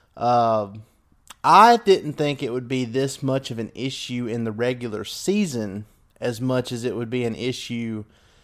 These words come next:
in the playoffs. Uh, but I also didn't anticipate every one of Reggie Bullock, Tim Hardaway Junior, and Maxi Kleber to all be shooting under thirty percent from three.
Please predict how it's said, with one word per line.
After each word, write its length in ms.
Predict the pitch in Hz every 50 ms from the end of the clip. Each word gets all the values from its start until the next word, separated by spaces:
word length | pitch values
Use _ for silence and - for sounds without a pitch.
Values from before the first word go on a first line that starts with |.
| _ _ _ _ _ -
in 180 | 120 127 120
the 60 | 110 104
playoffs. 1000 | - - - 151 143 127 113 104 - - - - - - - - - - - - _ _ _ _ _ _ _ _ _ _ _ _ _ _
Uh, 420 | - 110 120 117 117 117 113 113 110 107 107 - _
but 480 | - 170 180 175 160 151 - - - - -
I 200 | 120 127 120 - -
also 500 | - 160 190 220 214 - - 180 160 156
didn't 220 | 151 156 101 -
anticipate 1040 | 131 135 135 127 123 143 139 131 - - - - 131 127 120 120 117 113 - - _ _ -
every 340 | 131 143 147 143 151 147 143
one 300 | 135 135 147 147 147 139
of 160 | 123 113 104
Reggie 320 | 117 123 127 131 120 120
Bullock, 680 | 113 117 143 160 170 165 156 151 156 156 - - - - - - _ _ _ _
Tim 200 | - - 147 135
Hardaway 400 | 120 127 139 135 131 120 113 104
Junior, 680 | 107 110 123 156 170 175 170 165 160 156 151 151 156 151 _ _ _ _ _ _ _ _ _ _ _
and 300 | - 139 170 190 196 196
Maxi 380 | 190 185 160 147 156 160 151 -
Kleber 420 | - 160 147 139 123 117 120 113
to 140 | - 120 - - -
all 280 | 98 123 147 156 160 151
be 160 | 160 151 139
shooting 520 | 131 - - 135 131 123 120 117 117 110 - _ _
under 400 | - 131 139 147 151 147 139 139
thirty 340 | 139 - 127 127 127 123 123
percent 480 | 123 120 113 - - 123 117 107 95
from 160 | - - 104 92
three. 400 | - 104 104 110 - - -